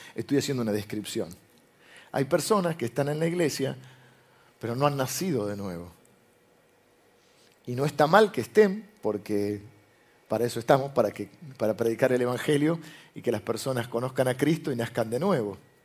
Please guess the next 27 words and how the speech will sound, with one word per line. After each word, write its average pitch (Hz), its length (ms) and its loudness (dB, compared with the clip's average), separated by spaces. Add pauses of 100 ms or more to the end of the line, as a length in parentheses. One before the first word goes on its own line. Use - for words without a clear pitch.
(840)
Pero 123 180 4
la 123 80 8
evidencia 131 840 6 (240)
de 123 140 0
un 143 100 4
cristiano 143 680 6 (360)
es 180 240 6
el 131 120 2
nuevo 156 260 6
nacimiento. 143 680 0 (3250)
Y 151 100 2
hay 185 80 8
personas 190 400 2
que 165 100 0
están, 180 240 6
eh, 170 180 2 (100)
en 165 140 8
otras 185 240 4
pa-, 180 120 6
miren, 170 200 10
lo 143 100 8
dice 175 240 8
Tito, 226 600 8 (560)
si 131 140 -2
lo 127 80 4
dice 147 240 6
Tito, 170 360 2